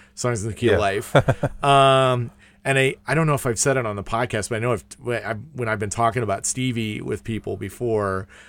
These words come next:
Speaker 1: I, I felt like it was one of those points where, like, you know, Songs of the Key of Life was such an achievement, and it's like you kinda get full of that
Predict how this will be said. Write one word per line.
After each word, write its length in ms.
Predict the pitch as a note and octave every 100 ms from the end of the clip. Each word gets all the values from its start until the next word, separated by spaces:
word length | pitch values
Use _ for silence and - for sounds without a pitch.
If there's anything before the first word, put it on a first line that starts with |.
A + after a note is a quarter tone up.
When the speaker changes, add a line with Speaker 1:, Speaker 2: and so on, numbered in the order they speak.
| - _ -
Speaker 1:
I, 240 | A2 B2 - _
I 120 | A2+
felt 360 | G#2+ - B2+ A#2+
like 520 | G#2+ G#2 G2 G2 - - _ _ _ _
it 60 | -
was 140 | B2+ A#2
one 120 | C#3
of 80 | C#3
those 120 | B2
points 340 | - B2 A2+
where, 140 | A#2+ A2
like, 520 | G#2 G2 F#2+ G2 - - _ _ _
you 60 | A#2+
know, 60 | G#2+
Songs 300 | - D#3+ C#3
of 40 |
the 80 | A#2+
Key 140 | B2+
of 80 | A#2
Life 240 | A2 G#2
was 100 | B2 -
such 280 | - A#2
an 160 | G#2 G2
achievement, 720 | - - - A#2+ G2+ G2 G#2+ -
and 160 | A2 A2
it's 160 | G#2+ A#2+
like 340 | G#2+ F#2 - - - -
you 80 | B2
kinda 180 | A2+ B2
get 220 | A2 A2+
full 320 | - C3 B2 A#2
of 100 | G2+
that 300 | G#2+ F#2+